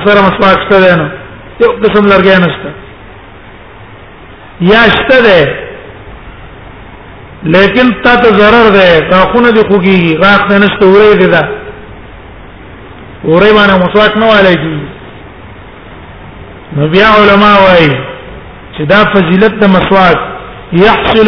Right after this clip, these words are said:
بالاصبع وکل خشن طاهر. ګوته د استعمال کوم فضیلت د مسواک په حاصل شو. یا هر هغه ذک شی چې طاهر یزیل الوسخ،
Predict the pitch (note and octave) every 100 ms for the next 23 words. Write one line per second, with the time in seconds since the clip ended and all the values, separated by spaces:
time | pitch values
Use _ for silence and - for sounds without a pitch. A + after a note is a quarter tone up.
0 | G#3 G3+ G3+ G#3+ - - G3 F3 F3 D#3+
1 | C3+ - - - - - - - D#3 E3+
2 | F3 A#3 A#3+ A3+ G3+ G3 - A3+ A3 G3+
3 | F#3 G3 F#3 E3+ E3+ D3+ C#3 C#3+ - -
4 | - - - - - - - - - -
5 | - - D3 F#3+ A#3 A#3+ A#3 - G#3+ A3
6 | A3+ A3 A3 F#3 F#3+ G3+ G#3+ F3 G3 F3+
7 | G3+ G3 G3+ F3 E3+ F3+ F3 F3+ C3+ C#3
8 | C#3 - - - - - - E3 D3+ F3+
9 | A3+ - G3 F#3+ E3 G3 F3 - G3 E3+
10 | B2 - - - - - E3 E3 F#3+ F3+
11 | D#3+ A3 A#3 G#3+ F#3+ A3+ G#3+ G3+ F#3 G#3
12 | F#3+